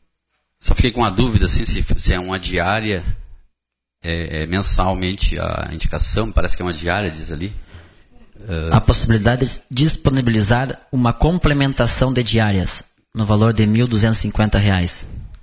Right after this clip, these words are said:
Speaker 1: Ah, ótima. Acredito que venha ao encontro do que nós, essa casa geralmente tem trabalhado, a questão do Concepra, a,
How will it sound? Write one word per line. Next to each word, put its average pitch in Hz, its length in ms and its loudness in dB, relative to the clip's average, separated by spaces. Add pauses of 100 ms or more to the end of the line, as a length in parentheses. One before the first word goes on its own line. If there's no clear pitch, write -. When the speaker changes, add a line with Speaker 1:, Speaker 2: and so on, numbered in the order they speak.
(220)
Speaker 1:
Ah, 76 240 -14 (640)
ótima. 90 580 0 (260)
Acredito 85 480 0
que 85 460 0 (540)
venha 101 320 2
ao 95 60 -2
encontro 95 540 -4
do 82 140 -6
que 85 360 -2
nós, 87 540 2 (760)
essa - 200 4
casa 87 440 -2
geralmente 85 560 2
tem 87 200 -2
trabalhado, 82 720 0 (180)
a - 80 -14
questão - 240 0
do 82 80 -2
Concepra, - 680 0 (760)
a, 80 600 -2